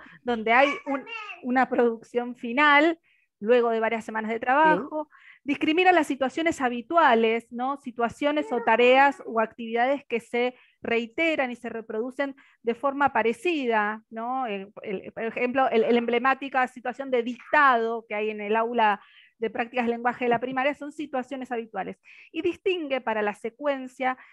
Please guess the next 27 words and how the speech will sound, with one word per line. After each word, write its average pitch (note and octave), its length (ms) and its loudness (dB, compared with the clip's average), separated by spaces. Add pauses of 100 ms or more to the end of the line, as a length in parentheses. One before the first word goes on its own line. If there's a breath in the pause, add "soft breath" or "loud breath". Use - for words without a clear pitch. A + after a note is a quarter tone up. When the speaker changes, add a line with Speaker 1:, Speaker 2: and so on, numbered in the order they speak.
Speaker 1:
situaciones D#4+ 560 -8
de B3 60 -2
lectura D4+ 300 -6
y D4+ 40 -2
escritura C#4 680 -6
que - 80 -14
están E4+ 300 -4
al D#4+ 180 0
servicio C4+ 920 -6 (260 soft breath)
de B3+ 200 -4
momentos D#4 420 -6
que C#4 100 -10
se B3+ 140 -8
van C4 160 -2
encadenando G#3+ 1120 -6
una B3+ 420 -8
con G3 220 -12
otra. F3+ 300 -12
Entonces, B3+ 460 -6 (380 loud breath)
eh, A3+ 340 -2
nosotros B3 380 -12
teníamos C4 300 -10
situaciones B3+ 500 -10
de A3+ 160 0
leer A#3+ 400 0
para A3+ 160 -4
escribir, B3 760 -10